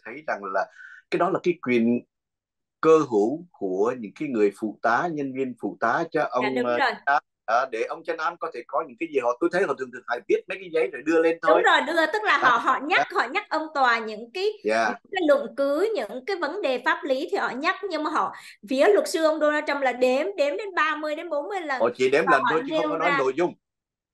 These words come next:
Speaker 1: Thưa,
Speaker 2: Dạ,
Speaker 1: cô
Speaker 2: họ
Speaker 1: Hương Giang,
Speaker 2: không
Speaker 1: cái
Speaker 2: có
Speaker 1: vấn đề
Speaker 2: nói
Speaker 1: chính
Speaker 2: nội
Speaker 1: tôi
Speaker 2: dung.
Speaker 1: mà ông, ông luật sư của ông cựu tổng thống Donald Trump có đưa ra cái nội dung, những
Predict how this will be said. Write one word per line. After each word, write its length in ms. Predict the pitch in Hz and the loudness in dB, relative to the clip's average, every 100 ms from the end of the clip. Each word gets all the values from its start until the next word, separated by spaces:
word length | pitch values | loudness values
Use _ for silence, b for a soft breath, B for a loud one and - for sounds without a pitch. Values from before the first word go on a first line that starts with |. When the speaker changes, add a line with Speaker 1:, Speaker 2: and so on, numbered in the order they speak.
| _ | _
Speaker 1:
Thưa, 60 | 170 | -4
Speaker 2:
Dạ, 200 | 262 240 - | -2 -2 0
Speaker 1:
cô 60 | |
Speaker 2:
họ 60 | 165 | -2
Speaker 1:
Hương 100 | 165 | 0
Giang, 120 | 165 | -4
Speaker 2:
không 60 | 370 | -2
Speaker 1:
cái 60 | |
Speaker 2:
có 60 | - | -2
Speaker 1:
vấn 60 | 440 | 0
đề 60 | |
Speaker 2:
nói 60 | 440 | 0
Speaker 1:
chính 60 | 403 | 0
Speaker 2:
nội 80 | 247 | -2
Speaker 1:
tôi 80 | |
Speaker 2:
dung. 120 | 156 151 | -2 -4
Speaker 1:
mà 60 | - _ _ _ _ | -6 _ _ _ _
ông, 200 | 131 143 | -4 -4
ông 180 | 147 143 135 | -6 -8 -8
luật 300 | 123 120 117 | -8 -2 -2
sư 240 | - 151 139 | 0 0 0
của 80 | 110 | 0
ông 140 | 117 | 0
cựu 120 | 110 104 | -2 -4
tổng 100 | 104 | -4
thống 140 | 143 | -2
Donald 180 | 143 131 | -2 0
Trump 180 | 143 135 | -2 0
có 100 | 160 | 0
đưa 200 | 147 156 | 2 2
ra 80 | 147 156 | 2 -2
cái 80 | 143 | -4
nội 160 | 123 113 127 | -4 -4 -8
dung, 100 | 143 139 | -14 -14
những 120 | 104 | -16